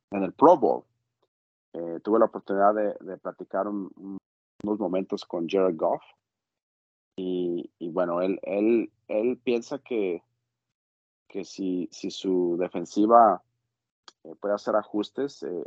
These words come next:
el equipo, el equipo puede no solamente ganar la división, sino que meterse a los playoffs y,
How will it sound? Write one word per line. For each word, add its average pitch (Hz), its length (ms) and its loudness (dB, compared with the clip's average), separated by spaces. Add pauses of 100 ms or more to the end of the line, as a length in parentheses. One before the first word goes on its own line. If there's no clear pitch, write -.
el 85 80 -4
equipo, 107 580 0
el 85 120 -6
equipo 110 420 -6
puede 98 340 0
no 107 160 0
solamente 113 440 -4
ganar 95 220 -2
la 117 60 -4
división, 107 400 -8
sino 87 280 -12
que 85 180 -10
meterse 80 580 -6
a 113 40 4
los 92 120 -2
playoffs 101 460 -2
y, 95 100 -4